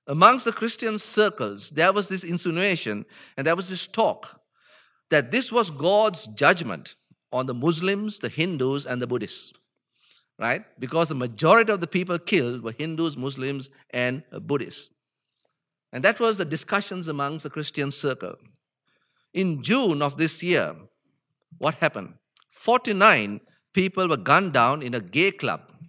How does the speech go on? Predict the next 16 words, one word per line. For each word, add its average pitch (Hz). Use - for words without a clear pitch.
gay 151
nightclub 143
in 123
Orlando, 120
Florida. 143
There 180
again, 180
I 156
have 156
heard 185
many 135
in 165
the 233
Christian 208
circle 175
discussing 147